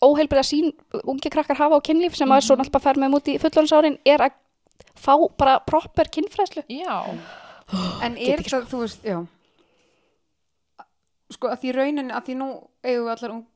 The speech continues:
Speaker 3: börn
Speaker 2: Mhm.
Speaker 1: Mhm.
Speaker 3: og börnin byrja, sko, það, það er þetta með að aðlaga kennslu að þroska barnanna.
Speaker 1: Einmitt.
Speaker 3: Þú veist, að því
Speaker 2: Algjörlega.
Speaker 3: spurningarnar byrja þegar þau eru ennþá í, í leikskóla, sko.
Speaker 2: Já, já, já, já.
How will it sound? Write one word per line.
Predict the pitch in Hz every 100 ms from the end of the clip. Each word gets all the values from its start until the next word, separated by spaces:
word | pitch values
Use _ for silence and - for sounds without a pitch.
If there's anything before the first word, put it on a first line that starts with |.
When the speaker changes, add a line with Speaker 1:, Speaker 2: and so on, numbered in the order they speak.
| _
Speaker 3:
börn | 185 - _ _
Speaker 2:
Mhm. | 208 196
Speaker 1:
Mhm. | 185 220 - _ _ -
Speaker 3:
og | 240
börnin | 262 269 - 247 -
byrja, | 262 277 294 202 196
sko, | - _ 220 208 - _ _ _ _
það, | - 226 _ _
það | 220
er | 202
þetta | 220 -
með | 214 208
að | -
aðlaga | 214 247 262 233 -
kennslu | - 269 269 - 247 -
að | 254 262 - -
þroska | - 320 - -
barnanna. | 294 285 311 262
Speaker 1:
Einmitt. | 226 247 - - -
Speaker 3:
Þú |
veist, | 233 180
að |
því |
Speaker 2:
Algjörlega. | - 185
Speaker 3:
spurningarnar | 185 302 - 262 233 233 -
byrja | 277 294 202 196 -
þegar |
þau | - 226
eru | 226
ennþá | 240 240 220 226
í, | 220 208 _ _ _ 381
í | 214 208 208 180 -
leikskóla, | 233 233 - 131 147
sko. | 175 _ - _ _
Speaker 2:
Já, | 196 175
já, | 214 349
já, | 247 170 143
já. | 123